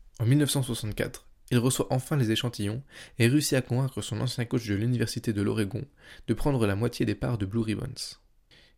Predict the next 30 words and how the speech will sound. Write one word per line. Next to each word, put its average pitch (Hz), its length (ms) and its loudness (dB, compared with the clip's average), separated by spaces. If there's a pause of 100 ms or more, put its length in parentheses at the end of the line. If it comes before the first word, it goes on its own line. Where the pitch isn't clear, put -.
(100)
Il 117 100 4
lui 120 160 6
vouait 131 280 4
une 101 120 -2
profonde 120 400 0
admiration. 107 460 -4 (360)
C'était - 260 2
lui 143 160 4
qui 127 160 4
avait 107 140 6
fait 110 140 -2
naître 123 260 -2
sa 117 140 -4
passion 131 280 -4
pour - 160 -2
le 101 60 -2
sport 110 360 -6 (600)
et 113 80 6
était 110 180 4
lui 131 140 6
aussi 131 260 4
obsédé 120 300 2
par 107 160 -2
les 95 40 -4
chaussures. - 460 -12 (640)
C'est - 140 -2
là 139 80 2
que 131 120 0
l'aventure 104 380 -2
commence 113 500 -4